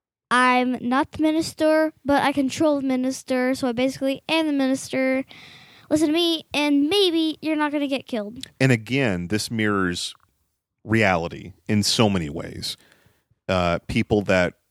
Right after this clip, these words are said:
Speaker 2: governments that were controlled by other organizations, uh, world leaders that turns out were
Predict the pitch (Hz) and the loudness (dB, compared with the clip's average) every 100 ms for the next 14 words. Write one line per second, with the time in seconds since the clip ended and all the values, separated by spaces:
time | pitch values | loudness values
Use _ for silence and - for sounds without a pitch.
0 | _ - - 120 110 104 - 107 104 107 | _ -8 0 2 2 0 0 -2 0 -2
1 | - 110 98 90 95 90 92 85 90 85 | 0 2 2 2 0 2 0 0 -4 -6
2 | 123 135 135 135 113 110 107 - _ _ | 0 2 4 2 2 0 -4 -8 _ _
3 | _ - 95 90 90 82 92 104 120 95 | _ -6 0 2 2 -2 -4 0 2 2
4 | 90 110 120 117 104 101 - 98 - - | -2 0 2 4 2 0 0 0 0 -2
5 | 104 98 101 92 90 95 95 90 87 | 0 2 2 2 2 0 0 2 0